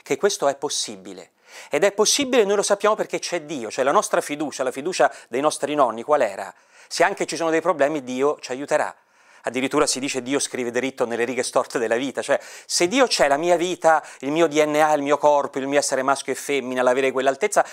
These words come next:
non è uno sbaglio, non è uno sputo, non è un brufolo del, del destino, dell'evoluzione, ma è una cosa meravigliosa.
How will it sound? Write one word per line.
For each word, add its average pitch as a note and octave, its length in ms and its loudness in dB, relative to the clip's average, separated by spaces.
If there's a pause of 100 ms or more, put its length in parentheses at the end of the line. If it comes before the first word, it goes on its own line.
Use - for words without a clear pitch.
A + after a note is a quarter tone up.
(140)
non F#3+ 160 2
è D4 80 4
uno A3 180 2
sbaglio, A2+ 500 -2
non B2+ 160 -4
è F3+ 180 4 (200)
uno C#3+ 160 -4
sputo, D3 500 -2
non C3 140 -2
è D#3 180 4
un C3 300 -2
brufolo C3+ 460 0
del, A#2+ 180 -2
del B2 160 -6
destino, D3 420 -4
dell'evoluzione, C#3 720 0 (220)
ma C#3 180 4
è - 20 6
una F#3+ 160 4
cosa F#3+ 240 2
meravigliosa. D#3 600 -2